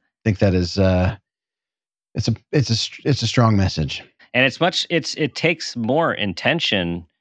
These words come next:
Speaker 2: and authenticity to accept than just to be aware of differences, to actually accept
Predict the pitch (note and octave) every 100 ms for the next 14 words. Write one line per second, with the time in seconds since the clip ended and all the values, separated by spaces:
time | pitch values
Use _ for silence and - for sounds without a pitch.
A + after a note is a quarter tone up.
0 | _ _ _ _ _ - A2+ G#2 G#2 _
1 | G#2+ G#2+ G#2 F2 C3+ C3 G2 F2 - G2
2 | E2+ - - B2 G2 _ - - G2+ F#2
3 | E2 F#2+ F#2 - - F#2+ G2+ F#2 E2 F2+
4 | G2+ D2+ D2+ D2 D2 - E2+ - G#2 F#2
5 | - D#2+ - - - F#2+ - -